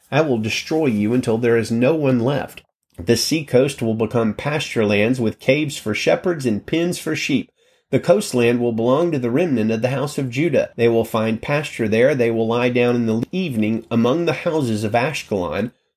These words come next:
for the Lord their God will return to them and restore their fortunes. I have heard the taunting of Moab and the insults of the Ammonites who have taunted my people and threatened their territory. Therefore, as I live,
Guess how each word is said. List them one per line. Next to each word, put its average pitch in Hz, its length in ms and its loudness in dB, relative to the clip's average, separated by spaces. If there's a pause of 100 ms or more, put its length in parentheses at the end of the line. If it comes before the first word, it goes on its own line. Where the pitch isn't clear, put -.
for 135 120 0
the 117 120 4
Lord 135 240 4
their 120 180 0
God 123 320 -2
will 107 180 -6
return 135 360 -2
to 131 80 0
them 104 240 0
and 113 120 0
restore 120 420 -2
their 107 180 0
fortunes. - 680 -6 (500)
I 139 160 4
have 113 160 2
heard 135 280 2
the 104 80 0
taunting 135 540 -2
of 98 100 -4
Moab 101 560 0 (280)
and 117 140 2
the 117 180 0
insults 127 600 0
of 107 100 -4
the - 100 -2
Ammonites 117 640 2
who 117 120 -2
have 98 180 -6
taunted 190 480 0
my 113 180 0
people 120 460 -4
and 101 180 -2
threatened 139 400 -2
their 101 140 0
territory. 120 600 -2
Therefore, 143 460 2
as 123 140 2
I 120 180 2
live, 170 340 4